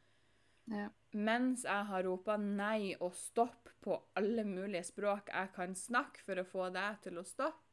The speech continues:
Speaker 2: Ikke det at, nå skal jeg si, for han snakker engelsk da. Ikke det at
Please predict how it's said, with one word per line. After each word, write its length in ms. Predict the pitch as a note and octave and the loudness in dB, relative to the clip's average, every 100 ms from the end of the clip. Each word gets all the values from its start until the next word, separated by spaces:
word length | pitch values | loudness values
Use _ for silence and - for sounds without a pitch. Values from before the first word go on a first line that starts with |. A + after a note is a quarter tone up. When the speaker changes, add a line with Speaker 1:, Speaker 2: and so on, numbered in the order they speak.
| - - _ _ _ _ _ C4 | -20 -20 _ _ _ _ _ -4
Speaker 2:
Ikke 260 | B3+ D#4+ C4 | -2 -2 2
det 120 | B3+ | 2
at, 220 | A3 G#3+ | 2 -2
nå 120 | G#3+ | -10
skal 140 | A3+ A3+ | -6 -6
jeg 60 | |
si, 120 | A3+ G#3+ | -4 -6
for 180 | A3 G#3+ | -4 -4
han 140 | G#3+ | -4
snakker 260 | G#3+ A3 F#3 | -6 -4 -4
engelsk 360 | G3+ G#3 F3+ - | -2 -4 -6 -8
da. 140 | A#2+ - - - - | -10 -10 -20 -16 -8
Ikke 220 | A#3 C#4+ | -4 2
det 80 | C#4 | 2
at 160 | B3+ | 2